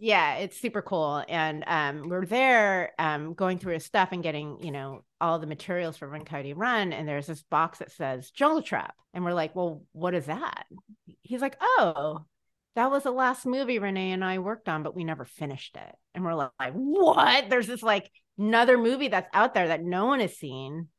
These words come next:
And basically they shot it, um, in nineteen ninety or eighty-nine, ninety, around that, a whole new movie.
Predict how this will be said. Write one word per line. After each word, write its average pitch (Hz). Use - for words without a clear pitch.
And 170
basically 285
they 220
shot 226
it, 254
um, 160
in 214
nineteen 196
ninety 147
or 165
eighty-nine, 151
ninety, 147
around 147
that, 139
a 170
whole 247
new 269
movie. 165